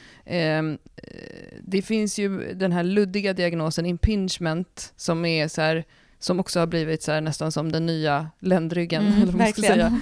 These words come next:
Speaker 1: Alla har, nu ska alla ha impingement, det är modernt. Men, och den är, det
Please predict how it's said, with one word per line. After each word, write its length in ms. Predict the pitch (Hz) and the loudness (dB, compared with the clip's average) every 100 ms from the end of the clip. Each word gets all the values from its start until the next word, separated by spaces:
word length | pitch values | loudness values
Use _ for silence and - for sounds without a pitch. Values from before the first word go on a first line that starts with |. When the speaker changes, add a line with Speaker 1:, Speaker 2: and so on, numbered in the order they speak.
| - - | -4 -4
Speaker 1:
Alla 260 | 190 185 | 0 0
har, 180 | 185 180 - - | 0 -2 -8 -10
nu 240 | - 180 175 | -2 0 0
ska 180 | - 165 | 0 0
alla 200 | 160 156 | 0 0
ha 160 | 156 | 0
impingement, 760 | 165 175 185 175 185 185 185 - - - | 0 2 2 0 0 0 -4 -14 -20 -6
det 80 | 165 | -4
är 40 | |
modernt. 540 | 160 160 165 196 - - | 0 2 2 0 -8 -8
Men, 500 | - 180 180 170 185 | 0 2 2 -2 -2
och 140 | 190 | 0
den 240 | 208 208 202 | 2 2 2
är, 180 | 196 | -2
det 100 | 185 | 0